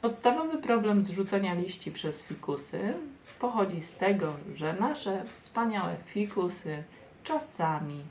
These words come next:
mają coś takiego, że po prostu jest im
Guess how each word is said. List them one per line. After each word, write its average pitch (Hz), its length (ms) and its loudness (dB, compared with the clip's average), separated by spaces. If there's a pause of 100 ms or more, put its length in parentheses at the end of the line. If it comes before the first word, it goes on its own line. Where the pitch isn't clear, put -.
(400)
mają 180 500 2
coś - 260 -10
takiego, 139 600 -10 (560)
że 147 460 -4 (480)
po 139 120 -8
prostu 139 760 -6 (440)
jest 139 340 -2
im 127 180 -8